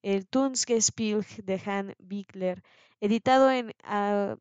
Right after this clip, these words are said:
Augsburgo en mil cuatrocientos ochenta y seis, contiene grabados sobre ese tema. Las seis silografías más célebres, muchas veces reproducidas,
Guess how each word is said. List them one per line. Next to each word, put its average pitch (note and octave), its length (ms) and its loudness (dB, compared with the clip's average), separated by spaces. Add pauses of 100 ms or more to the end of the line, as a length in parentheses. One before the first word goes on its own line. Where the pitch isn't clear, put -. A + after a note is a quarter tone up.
Augsburgo G#3 840 2
en F#3 300 -10
mil G#3 280 -10
cuatrocientos F#3+ 600 -10
ochenta F#3 320 -8
y F#3+ 100 -6
seis, A#3 380 -2 (320)
contiene D4+ 400 2
grabados B3 480 4
sobre G3+ 340 4
ese F#3+ 220 -4
tema. F#3 460 -12
Las G3+ 220 -2
seis A#3 480 0
silografías G3+ 1160 -2
más G#3 340 -4
célebres, G3+ 760 0
muchas G3 380 -6
veces F#3+ 420 -6 (460)
reproducidas, A#3+ 960 4